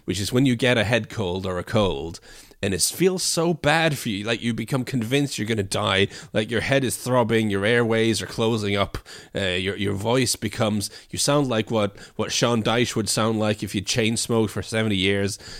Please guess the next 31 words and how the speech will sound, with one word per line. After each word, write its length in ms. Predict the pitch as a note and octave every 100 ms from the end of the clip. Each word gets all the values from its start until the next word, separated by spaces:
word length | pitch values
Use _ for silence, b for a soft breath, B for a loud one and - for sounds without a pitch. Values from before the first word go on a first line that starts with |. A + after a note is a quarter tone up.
| B
and, 180 | - G#2
and, 160 | G#2 G#2+
and 140 | A#2+
you 160 | B2 A#2+
whine 380 | A#2 C3 C#3
and 120 | A2+ F#2+
complain 520 | A2+ G2+ B2 B2 G#2+
constantly 840 | - B2+ D3+ - C#3 E2+ D2 - B B B B
to, 180 | - G2
to 140 | G2
your 260 | G2 G2+ G#2
very, 380 | G#2 B2 A#2+ A2
very 320 | A2 A2 G#2
patient 500 | - G#2+ G2 G#2 F2+
girlfriend, 520 | F#2+ F#2 - E2+ E2
your 120 | E2
life 240 | E2 F2 -
partner 360 | F2+ D#2 F2+
of 80 | E2
choice, 420 | - E2+ D#2+ - - B B B
uh, 340 | F#2+ F2+ F2 -
and, 180 | - -
and 180 | C3 C3
who 180 | D3 -
outwardly 800 | F3+ D4 - F3+ C3+ C#3 C3 B2+
is 160 | B2+ C3
supportive. 600 | - - F#3+ A3 A2+ D2+
She 140 | G#2
says, 400 | F2+ C#3+ A2 F#2+
"Yeah, 320 | G#2+ A2+ G2
this, 280 | F2+ G2+ -